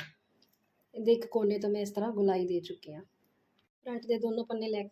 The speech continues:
ਲੈ ਕੇ ਮੈਂ ਆਹ ਆਸਣ ਦੀ ਸਿਲਾਈ ਲਗਾ ਚੁੱਕੀ ਹਾਂ। ਹੁਣ ਇਹਦੇ 'ਤੇ ਮੈਂ ਪਾਕਟ ਲਗਾਵਾਂਗੀ। ਰਾਈਟ ਸਾਈਡ ਵਾਲੇ ਪਾਸੇ ਤੋਂ ਇਸ ਤਰ੍ਹਾਂ ਮੈਂ ਕੱਪੜੇ ਨੂੰ, ਪਾਕਟ ਵਾਲੇ ਕੱਪੜੇ ਨੂੰ ਇਸ ਤਰ੍ਹਾਂ ਰੱਖਾਂਗੀ।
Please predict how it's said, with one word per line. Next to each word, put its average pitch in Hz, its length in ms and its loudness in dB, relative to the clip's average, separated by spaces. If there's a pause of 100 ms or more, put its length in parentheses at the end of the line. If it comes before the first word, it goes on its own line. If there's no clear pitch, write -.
(120)
ਲੈ 208 200 -4
ਕੇ 202 180 -8
ਮੈਂ 226 200 -2
ਆਹ 202 180 0 (420)
ਆਸਣ 208 260 -4
ਦੀ 214 80 2
ਸਿਲਾਈ 202 260 0
ਲਗਾ 185 260 -4
ਚੁੱਕੀ 196 320 -12
ਹਾਂ। 226 80 -8
ਹੁਣ 208 220 -4
ਇਹਦੇ 208 220 -2
'ਤੇ 214 140 -6
ਮੈਂ 214 140 -8 (180)
ਪਾਕਟ 202 340 -8
ਲਗਾਵਾਂਗੀ। 190 560 -6 (960)
ਰਾਈਟ 208 320 -2
ਸਾਈਡ 208 260 0
ਵਾਲੇ 208 180 0
ਪਾਸੇ 202 380 -6
ਤੋਂ 214 140 -6
ਇਸ 202 140 -6
ਤਰ੍ਹਾਂ 214 220 -8
ਮੈਂ 202 220 -4
ਕੱਪੜੇ 202 300 -8
ਨੂੰ, 208 180 -4 (140)
ਪਾਕਟ 202 280 -8
ਵਾਲੇ 220 140 -4
ਕੱਪੜੇ 208 240 -6
ਨੂੰ 208 100 -2
ਇਸ 196 80 -4
ਤਰ੍ਹਾਂ 208 180 -8
ਰੱਖਾਂਗੀ। 196 420 -8